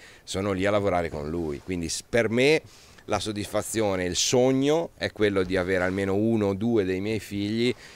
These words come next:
che capiscano l'obiettivo, che capiscano che vale la pena faticare un pochettino di più, ma lavorare nel proprio in questa terra qua,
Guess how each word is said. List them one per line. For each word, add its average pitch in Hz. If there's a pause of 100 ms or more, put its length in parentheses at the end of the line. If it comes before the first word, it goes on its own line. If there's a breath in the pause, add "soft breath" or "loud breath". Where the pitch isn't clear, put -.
(140)
che 104
capiscano 98
l'obiettivo, 98
che 95
capiscano 101
che 95
vale 95
la 92
pena 98
faticare 98
un 98
pochettino 95
di 101
più, 117 (360 loud breath)
ma 98
lavorare 95
nel 95
proprio 98
in 95
questa 90
terra 92
qua, 87